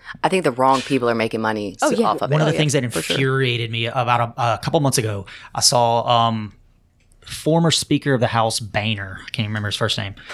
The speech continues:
Speaker 3: Um,
Speaker 2: John?
Speaker 3: John Boehner, yeah, was a Speaker of the House for a number of years and was very anti-cannabis, anti-marijuana,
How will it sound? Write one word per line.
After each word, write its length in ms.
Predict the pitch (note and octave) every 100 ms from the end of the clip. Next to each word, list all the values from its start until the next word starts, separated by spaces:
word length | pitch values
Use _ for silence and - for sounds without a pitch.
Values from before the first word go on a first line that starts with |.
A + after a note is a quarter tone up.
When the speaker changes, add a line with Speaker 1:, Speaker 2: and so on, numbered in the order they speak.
| - B2+
Speaker 3:
Um, 300 | A#2+ A2+ G#2+
Speaker 2:
John? 420 | E3+ G3+ A3 A3 _
Speaker 3:
John 240 | - C#3+ C#3
Boehner, 340 | C3 A2 F#2+
yeah, 300 | - A#2+ G2 -
was 180 | B2+ B2+
a 40 |
Speaker 240 | - F#3
of 40 | D3+
the 60 |
House 200 | A#2+ A2+
for 120 | - B2+
a 20 |
number 260 | D#3+ F3
of 60 | E3
years 320 | C3 G#2+ F#2 - - - _ -
and 480 | C#3+ C#3 C3 B2+ A#2+ - _
was 220 | A#2+ A2+
very 600 | F#2 F#2 B2 D3+ D3+ A#2+ A2+
anti-cannabis, 960 | B2+ B2 B2 A#2 A2 G2+ A2+ G#2 G2
anti-marijuana, 880 | A#2 B2 A#2+ A#2 A2 G#2 G2+ G2+ G2